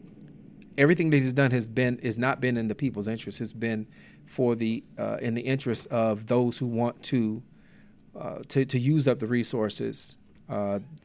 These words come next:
you know, they're not concerned about carbon footprints and all of that. So I, I, I'm with her a hundred percent. So, um, what do we have here? Oh, yeah. So we have, 'cause I wanna get into some of the figures.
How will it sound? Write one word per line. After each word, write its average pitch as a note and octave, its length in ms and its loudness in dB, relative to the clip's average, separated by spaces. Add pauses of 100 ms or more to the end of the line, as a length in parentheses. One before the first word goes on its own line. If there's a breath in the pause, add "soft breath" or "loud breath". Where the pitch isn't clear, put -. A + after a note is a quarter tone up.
(120)
you B2 120 -8
know, E2 140 -6
they're A2+ 120 0
not B2 160 2
concerned B2+ 260 0
about A#2+ 200 2
carbon A#2+ 340 2
footprints B2 500 -2
and A2 100 -2
all A2+ 140 0
of G#2+ 60 0
that. A2 160 0 (360 loud breath)
So C#3 340 6 (240)
I, E3 60 -4 (120)
I, E3+ 200 2
I'm F3+ 120 6
with D3 180 6
her D3 80 8
a B2+ 80 6
hundred A2 220 2
percent. G#2+ 300 -6 (840 loud breath)
So, C#3 440 8
um, C3+ 520 8 (1160)
what D#3 120 10
do D#3 60 10
we C#3 120 10
have G#2+ 160 4
here? - 140 -6 (480 soft breath)
Oh, F3+ 120 10
yeah. C3+ 220 6
So A#2+ 260 4
we D3+ 220 2
have, D#3+ 340 6 (560 soft breath)
'cause E3+ 220 6 (100)
I D#3 80 6
wanna F#3 180 6
get E3+ 140 8
into C#3+ 180 4
some C#3+ 220 2
of A#2+ 80 2
the A2+ 80 0
figures. - 720 0